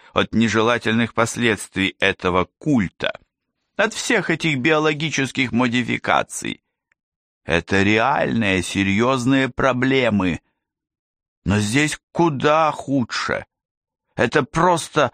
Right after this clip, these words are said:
воплощенное зло. Другим словом этого не назовешь.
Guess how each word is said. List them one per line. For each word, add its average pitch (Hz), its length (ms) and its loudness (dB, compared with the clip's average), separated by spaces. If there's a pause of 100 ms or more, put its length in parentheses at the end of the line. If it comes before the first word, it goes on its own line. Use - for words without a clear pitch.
(140)
воплощенное 143 920 0
зло. 107 680 0 (640)
Другим 117 380 2
словом 131 400 2
этого 123 300 0
не 117 160 2
назовешь. 107 640 0